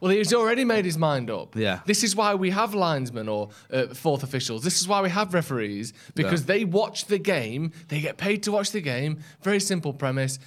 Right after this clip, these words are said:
Speaker 1: They get paid to watch the game. If a foul happens, they blow the whistle. If
Speaker 2: Yeah.
Speaker 1: they're offside, they blow the whistle. And now it's going, well, not only do they need to be there, they also need to have pictures.
Speaker 2: Yeah.
Speaker 1: Why are we even having a, a ref on the pitch then?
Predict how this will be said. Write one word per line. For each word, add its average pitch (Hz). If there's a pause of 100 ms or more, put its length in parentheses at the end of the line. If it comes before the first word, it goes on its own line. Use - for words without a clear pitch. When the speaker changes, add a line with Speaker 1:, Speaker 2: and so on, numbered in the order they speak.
(140)
Speaker 1:
They 220
get 208
paid 175
to 139
watch 127
the 120
game. 117 (180)
If 139
a 139
foul 202
happens, 139 (100)
they 139
blow 143
the 131
whistle. 117 (100)
If -
Speaker 2:
Yeah. 95
Speaker 1:
they're 196
offside, 135 (140)
they 147
blow 143
the 139
whistle. 131 (240)
And 147
now 214
it's 180
going, 143 (240)
well, 170
not 180
only 170
do 151
they 147
need 151
to 143
be 139
there, 131 (220)
they 147
also 160
need 151
to 156
have 151
pictures. 110 (180)
Speaker 2:
Yeah. 110
Speaker 1:
Why 208
are 214
we 214
even 196
having 196
a, 185
a 180
ref 175
on 185
the 180
pitch 208
then? 101